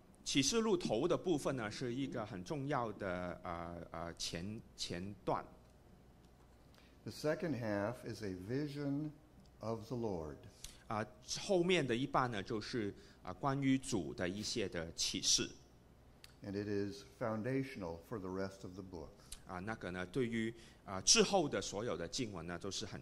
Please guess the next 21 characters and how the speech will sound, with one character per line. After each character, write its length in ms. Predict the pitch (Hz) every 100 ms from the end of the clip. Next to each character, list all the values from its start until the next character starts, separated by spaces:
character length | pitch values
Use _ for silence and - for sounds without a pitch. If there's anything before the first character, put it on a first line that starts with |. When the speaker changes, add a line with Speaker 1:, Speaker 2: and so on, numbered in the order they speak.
| 67
Speaker 1:
纪 200 | - 101
要-， 180 | 95
纪 520 | 80 - - - 147 110
要 180 | 92 -
的。 160 | - - - - - - -
Speaker 2:
In 140 | 127
this 220 | 123 139 135
vision, 520 | 131 139 135 156 147
there 200 | 131 117
are 280 | 113 107 110
eleven 760 | 143 117 107 117 123 139 139 147 -
components. 960 | 135 - 139 123 98 76 - - - - - -
Speaker 1:
啊， 120 | 131
在 200 | 135 240
这 140 | 233 269
个 120 | 185
意 300 | 165 233 226
象 400 | - 233 185 110
里 100 | 92
面 260 | 123 127
呢， 160 | 113 101